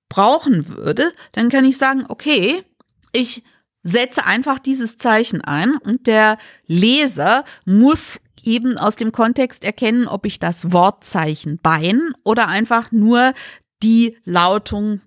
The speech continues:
der Silbe meine. Auf diese Weise konnte man dann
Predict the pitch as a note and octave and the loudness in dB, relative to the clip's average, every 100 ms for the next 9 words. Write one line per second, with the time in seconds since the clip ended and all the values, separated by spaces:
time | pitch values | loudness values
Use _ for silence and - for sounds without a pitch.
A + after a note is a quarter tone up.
0 | - F#3 F3+ F3+ F3+ - D#3+ E3 D#3+ - | -6 -2 0 -2 -4 -12 -2 0 0 -4
1 | A#2+ - - _ _ _ _ _ _ _ | -18 -18 -20 _ _ _ _ _ _ _
2 | - - - - - G3+ - D4+ F4+ E4+ | -20 -18 -16 -14 -2 -2 0 0 2 2
3 | F#3 D#3+ F#3+ C#4+ - C4 C4+ D4+ C#4 C#4 | 2 2 0 -4 0 0 0 0 0 0
4 | C4+ C4 B3+ | 2 0 0